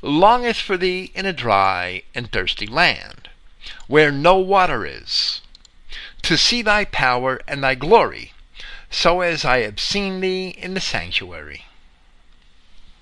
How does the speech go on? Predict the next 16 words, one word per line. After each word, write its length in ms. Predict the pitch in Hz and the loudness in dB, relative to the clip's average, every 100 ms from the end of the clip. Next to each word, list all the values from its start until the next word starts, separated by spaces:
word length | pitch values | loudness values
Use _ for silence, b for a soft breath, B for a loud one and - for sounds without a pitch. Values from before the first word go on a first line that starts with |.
| - - - - - - - - - B B B B - | -20 -20 -20 -20 -20 -20 -20 -20 -20 B B B B -2
This 180 | 214 | 0
is 120 | 202 160 | 2 4
also 340 | 196 - 156 | 4 2 -2
a 60 | 120 | 0
matter 300 | 131 147 147 | 0 -2 -4
of 100 | - | 0
prophecy 520 | 117 107 110 - 131 | 2 2 -2 -6 -6
in 100 | 127 | -6
regard 480 | 127 107 82 95 - | -4 -2 -4 -6 -8
to 80 | |
the 100 | 110 | -6
children 360 | 104 113 101 104 | -2 -2 -4 -10
of 160 | 104 131 | -4 0
Israel, 500 | 127 101 69 - - - - - _ - - - B B B - | 0 -2 -8 -18 -20 -20 -20 -20 _ -20 -20 -18 B B B -4
who 180 | 220 214 | 2 4
had 400 | 180 190 180 | 6 4 4